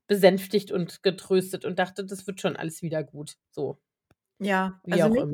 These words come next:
Speaker 2: tröstet eigentlich am meisten im Moment, dass wirklich alle in dieser Situation stecken. So dass,
Speaker 1: Mhm.
Speaker 2: ne, also, das ist irgendwie so, so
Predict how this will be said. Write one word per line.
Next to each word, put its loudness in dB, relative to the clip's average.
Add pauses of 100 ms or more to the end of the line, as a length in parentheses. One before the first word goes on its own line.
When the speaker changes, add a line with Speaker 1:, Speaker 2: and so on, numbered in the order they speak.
Speaker 2:
tröstet 0
eigentlich -4
am -2
meisten -2
im -4
Moment, -4
dass -8
wirklich -6
alle -2
in -4
dieser -6
Situation -4
stecken. -10 (640)
So -6
dass, 2
Speaker 1:
Mhm. -4 (100)
Speaker 2:
ne, -4
also, -4
das -8
ist -12
irgendwie -2
so, -2
so -4